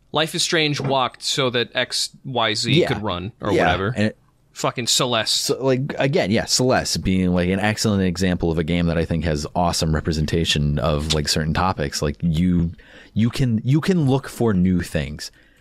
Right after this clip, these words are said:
Speaker 2: Th-, things are being
Speaker 1: Mm-hmm.
Speaker 2: made
Speaker 1: Mm-hmm.
Speaker 2: and things are doing it well in a way that you don't have to, like, be like,
Speaker 1: Doing it,
Speaker 2: "Well,
Speaker 1: doing it,
Speaker 2: doing
Speaker 1: doing
Speaker 2: it,
Speaker 1: it
Speaker 2: doing
Speaker 1: well.
Speaker 2: it, doing it well." I lost my train of thought. Fuck you.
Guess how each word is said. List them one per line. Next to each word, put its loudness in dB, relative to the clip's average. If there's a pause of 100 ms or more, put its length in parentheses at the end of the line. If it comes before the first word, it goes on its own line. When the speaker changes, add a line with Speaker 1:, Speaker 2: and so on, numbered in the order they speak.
(200)
Speaker 2:
Th-, 0
things 2
are 4
being 2
Speaker 1:
Mm-hmm. 4
Speaker 2:
made 2
Speaker 1:
Mm-hmm. 2
Speaker 2:
and 0
things 2
are 2 (880)
doing 2
it 0
well 2
in 0
a 2
way 2
that 0
you 0
don't 0
have -4
to, 0
like, 0
be 0
like, 2
Speaker 1:
Doing -6
it, 0
Speaker 2:
"Well, 2
Speaker 1:
doing -14
it, -16
Speaker 2:
doing -2
Speaker 1:
doing 2
Speaker 2:
it, 0
Speaker 1:
it -4
Speaker 2:
doing 2
Speaker 1:
well. 2
Speaker 2:
it, 0
doing 0
it 2
well." 0 (600)
I 2
lost 0
my 0
train 0
of -2
thought. -4
Fuck 0
you. 0